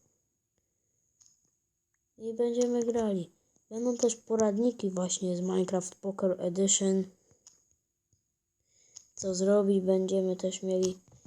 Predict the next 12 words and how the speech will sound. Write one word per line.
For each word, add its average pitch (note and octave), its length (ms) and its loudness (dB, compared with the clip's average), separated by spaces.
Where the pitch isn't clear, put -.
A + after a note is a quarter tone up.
świat - 300 -8
kreatywny G3 840 0
i G3 100 0
po G3+ 140 -4
prostu G3+ 360 -4
będę G#3 360 2
robił F3+ 320 -2
tam F3 240 -2
sobie F3 300 -4
coś, F3+ 220 -4
będziemy F3 440 -2
budowali. F3+ 680 -4